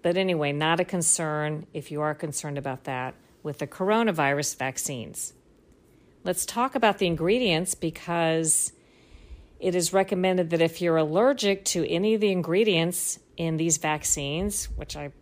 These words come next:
think is true with any medicine, if you're allergic to it or something in it, you don't want to take it. But I've talked to a couple of people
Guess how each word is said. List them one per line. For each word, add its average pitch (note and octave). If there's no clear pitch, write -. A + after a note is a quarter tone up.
think G#3
is C4+
true B3+
with A3+
any A#3+
medicine, D3+
if D3+
you're D3+
allergic G3
to G#3+
it G#3
or G3+
something G3+
in G3
it, D#3+
you D#3
don't D#3+
want D#3
to D3+
take G3+
it. -
But E3+
I've E3+
talked G#3+
to A3+
a F#3
couple A#3+
of A#3+
people F#3